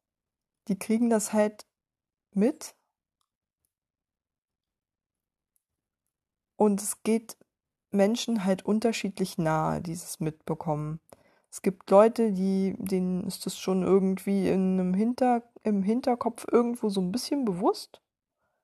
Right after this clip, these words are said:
dass hier was gewaltig schief läuft. Und die sich denken, Naja, lieber nicht zu viel drüber nachdenken, man muss ja irgendwie klarkommen, sonst dreht man ja durch. Oder vielleicht auch einfach gar nicht drüber nachdenken und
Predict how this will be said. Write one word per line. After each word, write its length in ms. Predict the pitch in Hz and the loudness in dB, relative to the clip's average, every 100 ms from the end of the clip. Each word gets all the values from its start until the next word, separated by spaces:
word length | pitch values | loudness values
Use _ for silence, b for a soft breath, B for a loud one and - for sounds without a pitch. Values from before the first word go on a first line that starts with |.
| _ _ _ _ _ _ | _ _ _ _ _ _
dass 220 | 226 - | -6 -2
hier 140 | 226 | 0
was 200 | 208 214 | 0 -2
gewaltig 480 | - 170 170 175 170 | -2 2 2 0 -8
schief 300 | - 254 - | -4 -4 -2
läuft. 440 | 269 254 277 - _ _ _ _ _ _ _ _ _ _ | -2 -2 -4 -10 _ _ _ _ _ _ _ _ _ _
Und 160 | 202 208 | -4 -2
die 80 | |
sich 260 | 202 202 190 | 0 0 2
denken, 600 | 185 202 - 190 190 170 | 2 2 0 0 0 0
Naja, 520 | 156 156 156 160 165 _ _ _ _ _ _ _ | -2 -4 -4 -4 -8 _ _ _ _ _ _ _
lieber 220 | 190 180 | -2 0
nicht 240 | 175 185 - | 0 -2 -4
zu 100 | 180 | -6
viel 180 | - 175 | -4 -2
drüber 240 | 175 151 | 0 0
nachdenken, 720 | 156 220 - - 220 - 202 | 2 0 0 -2 -2 -2 -2
man 160 | 196 180 | 0 0
muss 180 | 180 - | -2 0
ja 100 | 156 | 0
irgendwie 360 | 156 156 165 | 0 -2 -6
klarkommen, 520 | - 190 185 - 180 | 0 2 4 2 0
sonst 260 | 175 165 - | 0 -4 -4
dreht 240 | 180 - | -6 -6
man 140 | 165 156 | -6 -6
ja 120 | 151 | -4
durch. 300 | 165 262 - B B B | -2 -2 -4 B B B
Oder 180 | 165 156 | 0 0
vielleicht 420 | - 147 147 - | 0 -8 -10 -12
auch 100 | - | -12
einfach 380 | - 127 - - | -8 -8 -8 -12
gar 200 | - - | -8 -2
nicht 220 | 240 240 | -2 -2
drüber 180 | 208 202 | 0 2
nachdenken 640 | 180 170 - 185 - 220 156 | 4 4 2 -4 -4 -6 -4
und 240 | 160 160 | -4 -6